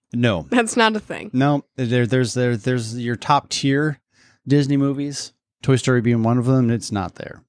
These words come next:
Speaker 1: But
Speaker 2: It's not there.
Speaker 1: still worth a show. You know?
Speaker 2: Yeah.
Speaker 1: It was, it was
Speaker 2: I'd watch
Speaker 1: enjoyable.
Speaker 2: it again.
Speaker 1: We haven't been to a theater in, well, P-, Mom and I haven't been to one in a couple of years. You've been to one.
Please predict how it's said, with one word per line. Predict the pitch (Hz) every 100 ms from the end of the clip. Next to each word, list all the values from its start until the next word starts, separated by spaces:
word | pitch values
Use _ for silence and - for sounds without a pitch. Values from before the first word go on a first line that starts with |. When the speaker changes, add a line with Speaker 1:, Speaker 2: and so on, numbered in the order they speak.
| _
Speaker 1:
But | 156 127
Speaker 2:
It's | 120 - -
not | 269 247
there. | 220 - _ _ _ -
Speaker 1:
still | - 262 233
worth | 208 208
a |
show. | 180 214 175 - _ _ _ _ _ _ _
You | 151
know? | 165 -
Speaker 2:
Yeah. | 247 262 311 220
Speaker 1:
It | 208
was, | 208 - -
it | 254
was | 262
Speaker 2:
I'd | 208
watch | 294 127
Speaker 1:
enjoyable. | 320
Speaker 2:
it |
again. | 294 214 208
Speaker 1:
We | 175
haven't | 190 175
been | 185
to | 123
a |
theater | 117 123 151 107
in, | 95 92 -
well, | 110 107 - - _ -
P-, |
Mom | 131 120 139
and | 110
I |
haven't | 101 98
been | 101 98
to | 98
one | 95 95
in | 104
a | 104
couple | 110 104
of |
years. | 107 107 92 87
You've | 143
been | 117 98
to | 101
one. | 95 95 95